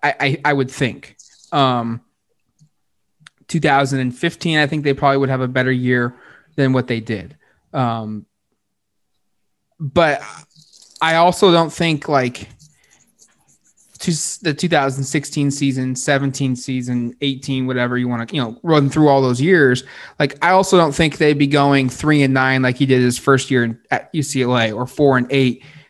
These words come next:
like he did, uh, last year for the Bruins. But I, I don't think, like, you, you made a good point. Like, everyone else has kind of caught up to what they've been doing. And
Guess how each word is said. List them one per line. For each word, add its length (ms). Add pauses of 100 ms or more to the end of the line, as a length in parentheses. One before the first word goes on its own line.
(140)
like 160
he 100
did, 420 (240)
uh, 400
last 400
year 120
for 160
the 80
Bruins. 460 (120)
But 120
I, 340
I 80
don't 240
think, 380 (280)
like, 160
you, 140
you 140
made 200
a 80
good 180
point. 340
Like, 320 (280)
everyone 380
else 300
has 180
kind 220
of 100
caught 240
up 180
to 100
what 280
they've 160
been 200
doing. 440 (300)
And 580